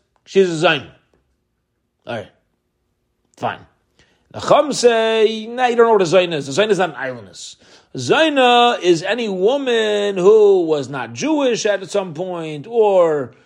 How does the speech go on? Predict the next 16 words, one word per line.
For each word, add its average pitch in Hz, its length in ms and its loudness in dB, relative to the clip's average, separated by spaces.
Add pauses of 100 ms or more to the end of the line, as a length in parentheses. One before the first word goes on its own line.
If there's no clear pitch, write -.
(280)
was 143 200 -4
a 131 80 -4
freed 170 640 0
Shifcha 135 400 -6
Kananis, 226 880 0
or 220 280 2
had 185 140 0
any 208 180 -4
sort 190 240 -2
of 175 60 -6
relation 170 340 -4
with 147 80 -10
another 127 200 -12
man. 107 160 -20 (320)
All 117 80 -14
right. 110 120 -16